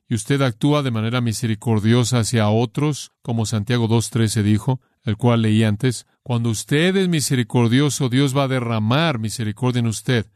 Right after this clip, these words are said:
No es que sus actos de misericordia le ganan un mérito para salvación, pero usted obtendrá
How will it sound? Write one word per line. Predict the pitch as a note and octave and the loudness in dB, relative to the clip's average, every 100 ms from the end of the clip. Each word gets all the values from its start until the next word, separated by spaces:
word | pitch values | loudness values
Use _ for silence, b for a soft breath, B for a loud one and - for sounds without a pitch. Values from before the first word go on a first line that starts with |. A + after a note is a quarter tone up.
| _ | _
No | - A3 | -2 0
es | G3 | 0
que | G3+ | 0
sus | D3 C3 | 0 0
actos | F3+ G3+ D3 | 0 -2 -4
de | B2 | -4
misericordia | B2 A#2+ A#2 G#2+ D3 D3+ D3 B2 - - | -2 -2 -4 -2 -2 0 0 -2 -6 -4
le | B2+ | 0
ganan | C3 E3+ D#3+ | 2 2 0
un | E3 D#3 | 0 0
mérito | F#3+ G#3 B2+ A#2 | 0 0 -2 -2
para | A#2 | -2
salvación, | G#2+ A2+ A2 G2+ C3 C3+ C3+ - _ _ | -2 -2 -2 0 2 2 -2 -10 _ _
pero | - B2+ | -4 -2
usted | A#2 - C#3+ C#3+ | -2 -2 0 0
obtendrá | C#3 A#2 - B2+ A#2+ D3 D#3 G#2+ | 0 -2 -2 0 2 0 0 -4